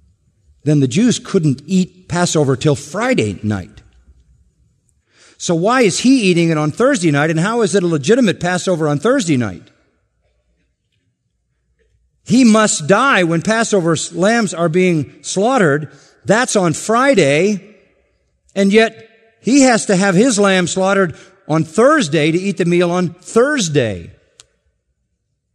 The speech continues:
So how are we to understand this? Matthew,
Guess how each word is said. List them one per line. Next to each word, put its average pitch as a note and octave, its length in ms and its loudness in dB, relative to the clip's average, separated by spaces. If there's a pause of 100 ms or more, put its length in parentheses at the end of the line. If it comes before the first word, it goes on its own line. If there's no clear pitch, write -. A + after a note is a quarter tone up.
(380)
So - 100 -14
how E3 120 -4
are D#3 120 0
we C#3 120 0
to A#2+ 100 -2
understand A#2 460 -4
this? - 340 -18 (1900)
Matthew, F3+ 540 0